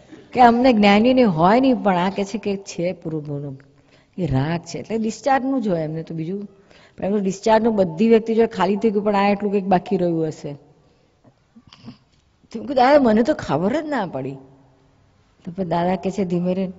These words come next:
"એ તમને ખબર પડે તો પાછા તમે તો ઊંચે ચડી જાઓ ને, એટલે ખબર ના પડવા દઈએ." <laughs> ચગી જાઓ.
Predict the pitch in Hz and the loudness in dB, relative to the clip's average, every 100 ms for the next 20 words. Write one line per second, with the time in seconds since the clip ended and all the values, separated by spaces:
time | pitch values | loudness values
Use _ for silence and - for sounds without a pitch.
0 | - _ _ _ _ - 139 135 139 143 | -20 _ _ _ _ -12 -10 -4 -4 -4
1 | 139 147 143 139 147 143 151 156 156 156 | -6 -2 -2 0 -2 0 0 0 0 -2
2 | 151 151 151 165 165 165 170 165 165 185 | -4 -6 -4 -4 0 0 2 2 2 2
3 | 190 165 165 165 160 175 202 202 185 170 | 0 0 -2 0 0 0 0 0 0 0
4 | 156 160 - - - 175 - - 143 - | 0 -2 -2 -6 -4 -4 -4 -10 -10 -10
5 | 170 - 214 220 226 175 143 | -14 -8 -6 -4 -2 -2 -4